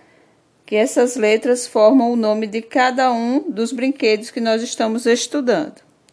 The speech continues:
ok? Depois da gente organizar, a gente vai escrever o nome de cada um deles nesses tracinhos que estão abaixo, tá bom? Vamos começar? Let's go! O primeiro é car.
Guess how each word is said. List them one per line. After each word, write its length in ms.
ok? 440
Depois 420
da 100
gente 220
organizar, 600
a 40
gente 280
vai 340
escrever 800
o 60
nome 320
de 80
cada 440
um 140
deles 560
nesses 400
tracinhos 460
que 120
estão 280
abaixo, 540
tá 120
bom? 360
Vamos 260
começar? 920
Let's 380
go! 460
O 140
primeiro 720
é 340
car. 920